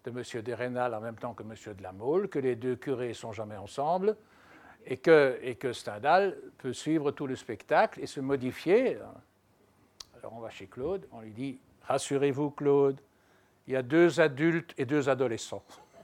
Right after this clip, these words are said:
<laughs> Je veux dire, deux acteurs d'expérience et deux débutants.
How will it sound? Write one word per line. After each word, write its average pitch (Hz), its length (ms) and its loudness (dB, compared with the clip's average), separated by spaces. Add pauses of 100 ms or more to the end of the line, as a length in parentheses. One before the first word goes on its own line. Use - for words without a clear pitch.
(120)
<laughs> - 1700 -14
Je - 140 -4
veux 127 60 2
dire, 143 220 2
deux 170 280 8
acteurs 143 640 6 (120)
d'expérience 156 1000 2 (340)
et 123 100 -6
deux 175 140 0
débutants. 143 560 -2